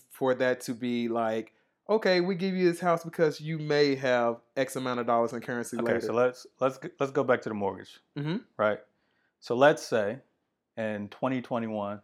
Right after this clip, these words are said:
Speaker 2: Citibank says, "We now accept and or agree that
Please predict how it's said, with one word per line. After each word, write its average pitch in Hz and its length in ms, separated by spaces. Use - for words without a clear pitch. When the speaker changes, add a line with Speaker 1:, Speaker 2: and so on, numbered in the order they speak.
Speaker 2:
Citibank 110 560
says, 101 520
"We 131 200
now 117 340
accept 104 540
and 131 300
or 113 540
agree 117 420
that 107 480